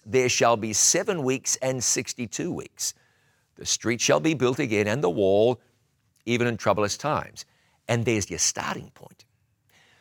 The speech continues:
The going forth of the command to restore and rebuild Jerusalem. If we could find that,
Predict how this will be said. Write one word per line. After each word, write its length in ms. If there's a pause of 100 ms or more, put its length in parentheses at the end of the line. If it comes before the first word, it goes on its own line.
(240)
The 220
going 560
forth 560
of 140
the 100
command 760
to 120
restore 540
and 160
rebuild 340
Jerusalem. 460 (340)
If 140
we 120
could 140
find 320
that, 380